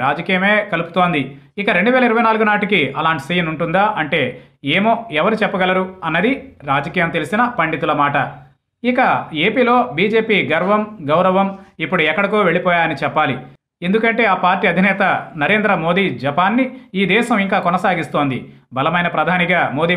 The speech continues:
ఉన్నారు. ఇప్పటికీ ఉన్న అంచనాల ప్రకారం చూసుకుంటే హ్యాట్రిక్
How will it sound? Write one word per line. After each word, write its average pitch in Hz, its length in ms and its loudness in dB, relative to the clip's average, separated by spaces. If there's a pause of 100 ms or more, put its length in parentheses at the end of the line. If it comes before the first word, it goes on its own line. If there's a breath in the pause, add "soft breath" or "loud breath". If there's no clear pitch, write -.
ఉన్నారు. 160 240 0 (440 loud breath)
ఇప్పటికీ 190 300 -2 (100)
ఉన్న 185 200 2
అంచనాల 180 380 0
ప్రకారం 180 420 0
చూసుకుంటే 175 420 -2 (360 loud breath)
హ్యాట్రిక్ 196 380 -2